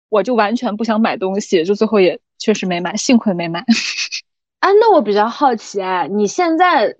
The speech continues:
Speaker 2: 这个阶段是这样，那你之前呢？你之前就除了这个家居这一块儿，你其他方面有没有哪一个板块或者什么东西是你就是特别喜欢买的，就是哪怕你有这个东西，但是你还是想买？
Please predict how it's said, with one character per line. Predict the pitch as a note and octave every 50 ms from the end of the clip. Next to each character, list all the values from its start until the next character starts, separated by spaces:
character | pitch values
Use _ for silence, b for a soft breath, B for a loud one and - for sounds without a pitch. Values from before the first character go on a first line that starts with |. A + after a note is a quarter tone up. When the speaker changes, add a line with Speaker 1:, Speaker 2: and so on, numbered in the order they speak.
| _ _ _ -
Speaker 2:
这 | - B3
个 | A#3 G#3
阶 | F#3 - G#3 G3+ G3
段 | G#3+ G#3 G3 G3
是 | F#3 G3 G3
这 | G3+
样， | F#3+ G3+ B3+
那 | D#4 E4
你 | C#4+ G3+ F3
之 | E3 - - A#3+ C4
前 | B3 - A#3+ G3 C3 C3
呢？ | E3 E3+ E3+ E3+ D#3+ D3+ - _ _ _ _
你 | - G#3+
之 | G#3 G#3+ E4
前 | D#4 D4+ C4+ C4 A#3 - -
就 | G#3+ - - D4+ C#4
除 | - - - G#3+
了 | G3+ G#3+ A#3 A#3+
这 | - B3+ A#3 G3+
个 | G3 F#3+ F3 E3 E3
家 | E3 - A3+ G#3 G#3+ G#3+
居 | G3+ G3+ - G3+ G3+
这 | G3 G3 G3+
一 | E3 D3+
块 | D#3 - - F#3
儿， | - - -
你 | - G3 G3 G3+
其 | G3 - G#3+
他 | A3 A#3 A#3+ A#3+
方 | - A#3 G#3+ G#3+
面 | A3 A3 G#3 F3+ B B B B B _
有 | - G#3+ G3+ F#3+
没 | F#3+ A3 A#3+
有 | A#3+ A#3+ A#3+
哪 | B3 A#3 F3+ - -
一 | G3
个 | F#3 G#3 G#3 G3+
板 | G3 - F3+ C#3 - E3 D#3+
块 | - A#3 G#3+ G3
或 | G3 A#3 G#3
者 | G3
什 | - G3
么 | F3+ F3
东 | F3+ G3+ G3+ G#3+
西 | G#3 - G3 F3
是 | - - A3+
你 | G#3+ G3 E3+ C#3 B2+ A2 G2 _ _ _ _ _ _ _ _ _ _ -
就 | - B3
是 | A#3
特 | G#3 - - C#4
别 | G#3+ G#3 G#3 A3
喜 | A3 - - - E3+
欢 | D#3+ D#3 G3 F3+ F3+ F#3 F#3+ F#3+ D#3 -
买 | G3+ G#3+ A3 F#3 - - -
的， | D#3 E3 D#3+ F3 G3 - _ -
就 | - B3
是 | A#3+ A#3+
哪 | G#3 G#3 D#3+ F3
怕 | - - B3 A#3
你 | A#3 G#3 G3+ G#3 G#3+
有 | A#3 G3 E3 D3
这 | E3 G3+
个 | G3+
东 | F#3 F#3 F#3+ G3+
西， | G3
但 | - G#3+ G#3+
是 | G3+ G#3
你 | F3
还 | D#3+ D#3+ F3+
是 | G3 A3+
想 | G#3+ - - E3+ F3
买？ | G3+ G#3 E3+